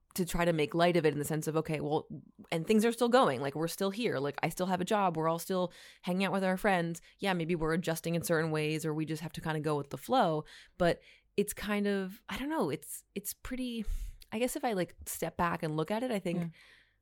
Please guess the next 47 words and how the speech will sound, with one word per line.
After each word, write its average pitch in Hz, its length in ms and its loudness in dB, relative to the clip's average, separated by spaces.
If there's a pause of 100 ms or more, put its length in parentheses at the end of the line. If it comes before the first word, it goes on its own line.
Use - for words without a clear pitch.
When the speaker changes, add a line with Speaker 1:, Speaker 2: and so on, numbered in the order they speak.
(500)
Speaker 1:
pretty 523 260 -2
cool 196 420 6
to 165 140 -4
be 170 80 0
able 165 200 -2
to 175 160 -4 (120)
continue 175 480 0
on 165 260 2
and 143 120 -4
to 151 80 -12
do 185 280 0
this 139 280 0
and 151 100 -2
to 160 60 -6
not 170 120 0
let 170 80 0
it - 120 -4
stop 160 420 0
you 151 220 -4
from 143 400 -4 (320)
making 156 280 0
your 135 140 -4
life. 147 380 4
Speaker 2:
Yeah. 185 240 2 (200)
Speaker 1:
I 185 100 4
don't 190 100 6
know. 165 160 6
I 156 60 4
mean, 160 120 2
I, 160 240 0
I 170 80 0
do 170 160 -4
think 185 180 -4
that 170 60 0
a 156 40 -2
lot 151 120 -4
of 151 160 -6
energy 151 440 -2
is 143 140 -4 (240)
expended 170 800 -2
on 151 320 -2
that 147 220 -6
stress, 190 460 0
and 185 80 -2
I 165 40 0
think 160 200 -6
that 156 200 -2